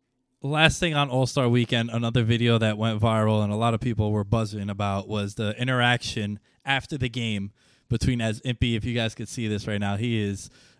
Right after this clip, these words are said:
jumping up and down like he's at E D C two thousand twelve right now, just raging. Palms to the D J, show that man love. Uh, Imp, what, what, what's good with this video? What were they talking about? 'Cause Kyrie and K D were over there, they're vibing and shit, they're dapping each other up.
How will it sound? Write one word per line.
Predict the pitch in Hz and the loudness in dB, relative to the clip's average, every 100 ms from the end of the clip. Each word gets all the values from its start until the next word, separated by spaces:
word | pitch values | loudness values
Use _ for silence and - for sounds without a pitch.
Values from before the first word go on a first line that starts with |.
| 131 | 0
jumping | 151 143 160 | 4 6 6
up | 143 | 6
and | 147 | 4
down | 127 131 143 | 4 4 4
like | 127 - | 0 0
he's | 117 | 0
at | 127 117 | 2 0
E | 135 135 | 0 0
D | 135 131 | 2 2
C | - 127 | 0 -2
two | - 127 | -2 -2
thousand | 131 120 113 107 | 0 0 -2 2
twelve | 131 127 107 107 | 2 2 -2 -4
right | 101 | -6
now, | 101 98 | -4 -4
just | 98 107 - | -4 -6 -6
raging. | 113 113 107 104 95 | -2 0 -2 -6 0
Palms | 143 139 - | 2 2 -2
to | 143 | -2
the | 123 | 0
D | 131 | 0
J, | 120 120 110 | 2 0 0
show | - 117 | 0 2
that | 113 | 2
man | 113 110 104 | 2 0 2
love. | 117 107 98 - - - - - | 2 2 0 -4 -12 -20 -20 -4
Uh, | 127 120 117 113 101 _ _ _ | 0 2 2 0 -4 _ _ _
Imp, | 196 135 - - _ _ _ _ _ - | 6 6 2 -8 _ _ _ _ _ -18
what, | 123 156 135 | -10 -8 -6
what, | 156 156 190 | -2 0 2
what's | 180 202 - | 2 2 2
good | 254 | 2
with | 240 | 2
this | 240 202 | 0 2
video? | 202 175 151 | 6 6 6
What | 160 233 | 6 4
were | 247 | 2
they | 254 | 2
talking | - 208 180 151 | 8 8 8 6
about? | 127 120 | 4 4
'Cause | - 135 | 4 2
Kyrie | - 208 214 226 226 | 8 8 8 6 2
and | |
K | - 208 | 6 4
D | 196 202 | 6 4
were | 202 | 4
over | 196 | 4
there, | 196 190 | 4 4
they're | 196 | 4
vibing | 156 180 196 180 190 | 6 6 6 4 0
and | 180 | 0
shit, | - 190 | 2 2
they're | 196 185 | 2 0
dapping | 160 190 185 185 | 2 2 2 -4
each | 170 | -6
other | 190 170 | -4 0
up. | 175 175 | 2 0